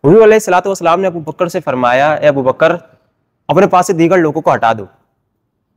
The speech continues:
تو ابو بکر نے عرض کی، "یا رسول اللہ، یہاں پر میرے اور آپ کے شریک حیات کے سوا کوئی نہیں ہے۔" تو حضور علیہ الصلوۃ والسلام نے فرمایا، "اے ابو بکر، مجھے ہجرت کی اجازت مل گئی۔" تو حضور،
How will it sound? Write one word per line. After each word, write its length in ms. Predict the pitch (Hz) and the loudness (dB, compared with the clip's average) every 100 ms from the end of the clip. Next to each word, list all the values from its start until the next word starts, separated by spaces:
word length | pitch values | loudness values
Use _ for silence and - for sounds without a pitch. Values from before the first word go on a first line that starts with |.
| _ _ | _ _
تو 80 | 147 | 0
ابو 140 | 139 135 | 2 2
بکر 280 | 131 156 | 0 0
نے 120 | 151 143 | 2 2
عرض 200 | 127 - | 0 -6
کی، 240 | 151 151 | -4 0
"یا 220 | 123 127 | 0 0
رسول 300 | 123 - 120 | -2 -6 -8
اللہ، 380 | 110 110 131 156 - _ _ _ _ _ _ _ _ 131 | -6 -2 -2 -2 -8 _ _ _ _ _ _ _ _ -2
یہاں 180 | 131 | 0
پر 140 | 156 185 | 2 0
میرے 380 | 151 160 196 196 _ _ - | 2 2 0 -4 _ _ -4
اور 120 | 160 | -2
آپ 240 | 151 - | -2 -2
کے 140 | 180 180 | -4 -2
شریک 320 | 143 147 175 143 | -4 -4 -2 0
حیات 280 | 131 135 - | 0 0 -4
کے 80 | |
سوا 380 | 147 135 139 160 165 _ _ | -6 -2 0 0 -4 _ _
کوئی 200 | 143 143 | 0 0
نہیں 200 | 123 98 | 0 -4
ہے۔" 100 | 92 _ _ _ _ _ _ _ _ _ _ - | -12 _ _ _ _ _ _ _ _ _ _ -2
تو 120 | 139 | 0
حضور 160 | 131 156 | 2 4
علیہ 120 | 156 | 2
الصلوۃ 320 | 147 135 135 | 0 -2 -2
والسلام 340 | 139 139 131 | -4 -4 -2
نے 80 | 139 | -2
فرمایا، 520 | 131 120 117 123 139 - _ _ - | -6 -4 -2 -2 -4 -6 _ _ -2
"اے 80 | 143 | -2
ابو 180 | 131 123 | 0 -4
بکر، 280 | 120 147 | -4 -2
مجھے 260 | 143 139 127 | 0 0 0
ہجرت 220 | 107 117 | 0 -2
کی 80 | - | -2
اجازت 300 | 117 113 117 | 0 0 0
مل 140 | 107 131 | 0 0
گئی۔" 160 | 113 90 _ _ _ _ _ _ _ | 0 -4 _ _ _ _ _ _ _
تو 100 | 175 | 0
حضور، 340 | 147 170 180 | 2 4 2